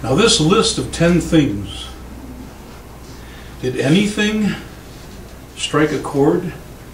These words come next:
Did the Holy Spirit put his finger on anything that I said today?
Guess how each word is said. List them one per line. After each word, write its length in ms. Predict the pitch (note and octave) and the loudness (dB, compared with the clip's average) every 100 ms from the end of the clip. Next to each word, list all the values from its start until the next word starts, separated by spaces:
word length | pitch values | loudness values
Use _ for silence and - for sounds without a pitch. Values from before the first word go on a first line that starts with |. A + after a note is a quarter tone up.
| - - - - - - - - - - | -16 -16 -18 -18 -18 -18 -16 -16 -16 -10
Did 100 | - | 0
the 80 | B2+ | 2
Holy 300 | C3+ F3 G3+ | 6 4 2
Spirit 380 | - F#3+ G3 F#3+ | -2 0 0 0
put 100 | F3+ | -4
his 160 | E3 - | -4 -2
finger 400 | E3 F3+ F#3+ E3+ | 0 2 2 2
on 220 | C3+ - | 0 2
anything 560 | C3+ F#3+ G3+ A3 G#3+ | 4 4 2 0 0
that 100 | G3+ | 0
I 80 | G3 | 0
said 340 | F3+ G3 F#3+ F3+ | 0 0 0 0
today? 360 | G3 F#3+ F#3+ | -2 -2 -2